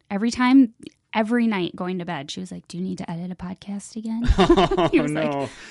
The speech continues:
Speaker 1: "No, I won't do
Speaker 2: Uh.
Speaker 1: it." <laughs> So, <laughs> so it's gotta be after they're asleep.
Speaker 2: He told me about that.
Speaker 1: Yeah.
Speaker 2: He told me about the, uh, editing while he was in the room with them.
Speaker 1: Yeah, he tried to, oh, oh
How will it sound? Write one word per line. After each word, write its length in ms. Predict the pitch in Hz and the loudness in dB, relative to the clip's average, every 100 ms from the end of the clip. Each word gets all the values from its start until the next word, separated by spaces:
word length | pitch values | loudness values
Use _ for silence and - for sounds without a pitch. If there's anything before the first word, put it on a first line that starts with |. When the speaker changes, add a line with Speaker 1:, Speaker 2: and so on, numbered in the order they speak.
| - | -12
Speaker 1:
"No, 240 | 202 202 180 | -8 -8 -8
I 80 | 185 | -6
won't 200 | 202 220 | -6 -4
do 80 | 208 | 0
Speaker 2:
Uh. 640 | 175 165 156 143 139 135 | 6 6 6 6 4 2
Speaker 1:
it." 60 | - | -2
<laughs> 0 | |
So, 240 | - 233 | 2 2
<laughs> 920 | - 403 - - 359 - - - 381 - | 2 0 0 0 -2 -4 -16 -14 -14 -8
so 100 | 226 | -6
it's 140 | 220 | 0
gotta 200 | 262 262 | 0 0
be 300 | 233 202 190 _ | -6 -10 -12 _
after 320 | 214 208 208 196 | -14 -12 -12 -12
they're 200 | 190 190 | -12 -12
asleep. 400 | 175 170 196 - - - _ _ _ _ - | -14 -14 -14 -16 -14 -14 _ _ _ _ -8
Speaker 2:
He 160 | 147 | -4
told 240 | 147 147 131 | 2 2 2
me 80 | |
about 280 | 113 98 92 | -2 -6 -6
that. 220 | 95 101 - - - | -8 -8 -8 -8 -8
Speaker 1:
Yeah. 180 | - 139 - | -12 -14 -16
Speaker 2:
He 120 | - 123 | -12 -4
told 200 | 127 120 | -2 -2
me 60 | |
about 260 | 104 104 - | -4 -6 -8
the, 160 | 98 | -8
uh, 100 | 95 - | -6 -6
editing 520 | 104 98 98 95 98 - | -6 -6 -6 -8 -12 -14
while 180 | - 104 | -10 -8
he 80 | 98 | -6
was 120 | 98 | -8
in 80 | 104 | -8
the 60 | 98 | -8
room 160 | 101 | -8
with 80 | 101 | -10
them. 160 | 101 90 - _ - | -12 -14 -20 _ -6
Speaker 1:
Yeah, 180 | 226 269 | 0 2
he 160 | 220 202 | 0 -4
tried 300 | 208 202 208 | -6 -6 -6
to, 240 | 185 175 _ _ _ _ _ _ - | -8 -10 _ _ _ _ _ _ -10
oh, 340 | 202 185 170 - - - | -8 -8 -12 -20 -20 -20
oh 20 | - | -10